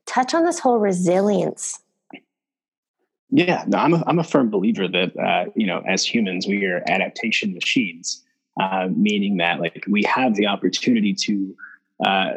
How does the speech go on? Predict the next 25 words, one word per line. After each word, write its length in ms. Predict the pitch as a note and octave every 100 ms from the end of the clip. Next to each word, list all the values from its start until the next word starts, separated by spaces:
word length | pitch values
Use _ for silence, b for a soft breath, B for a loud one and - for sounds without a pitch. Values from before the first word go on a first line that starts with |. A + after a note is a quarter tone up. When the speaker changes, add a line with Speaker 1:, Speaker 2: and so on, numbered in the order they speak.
| -
Speaker 2:
to 120 | -
progress, 680 | - A#2+ G#2+ G2+ F2 - - -
to 100 | G#2+
grow 380 | G2 G#2+ G#2+
from 500 | F#2+ - - F#2+ F#2 -
certain 300 | - F#2+ F2
seasons 480 | - G#2 G2 F#2+
of 100 | F2+
challenges 600 | - - F#2+ F#2 F2 E2+ F2+
and, 120 | D#2
and 220 | D#2+ F#2+
difficulties 680 | G2+ - F#2+ F#2 - F2+ E2
and 80 | F2
trials. 580 | - F2+ F#2+ F2 F2+ F#2+
And 120 | F#2+
we 100 | G#2 A2+
have 180 | G#2+
an 80 | G#2
opportunity 680 | G2+ F#2+ - - D3 A2+ G2+ -
to, 460 | G#2+ G2 F#2+ F#2 _ b b -
uh, 120 | G#2 E3
really 140 | G3
shape, 420 | - - A#3+ A#3+ - B B _ - - D#4 C4+ C#4 C#4
shape 380 | - - C3+ -
the, 140 | A2